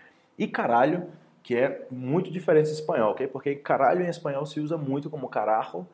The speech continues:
De fato, na Venezuela falam <laughs> el carajo como, como um muchacho, não? "Ah, el car-, el carajo, el carajito este que estava por allá, el carajito, el carajo.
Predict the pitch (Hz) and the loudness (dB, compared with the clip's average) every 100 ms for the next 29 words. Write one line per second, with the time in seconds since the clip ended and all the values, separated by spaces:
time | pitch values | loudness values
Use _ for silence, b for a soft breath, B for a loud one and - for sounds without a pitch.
0 | b b b b _ _ - - - - | b b b b _ _ -16 -14 -12 -14
1 | 104 143 - 127 151 139 131 139 165 135 | -14 -6 2 2 2 -2 -2 -4 0 4
2 | 143 151 123 135 - - - - _ _ | 4 2 2 2 2 -4 -10 -18 _ _
3 | - 123 - 110 120 143 151 131 127 110 | -12 -6 4 6 8 6 4 -2 -2 -2
4 | - 117 120 135 - 120 - 98 135 B | -4 -6 -6 -6 0 0 0 -4 -8 B
5 | B B 196 202 156 160 156 135 143 135 | B B -2 0 0 2 2 2 2 2
6 | 147 165 180 175 170 160 151 139 135 143 | 4 6 6 6 4 2 -2 -4 0 0
7 | 131 196 196 190 185 165 156 151 143 147 | 0 -2 -2 -2 -2 -4 -2 0 0 2
8 | 135 135 175 165 B B B 151 151 147 | 0 2 -2 -4 B B B -4 0 0
9 | 143 208 - 180 147 160 175 190 165 156 | 2 0 -2 -2 -2 -2 -2 -2 -4 -10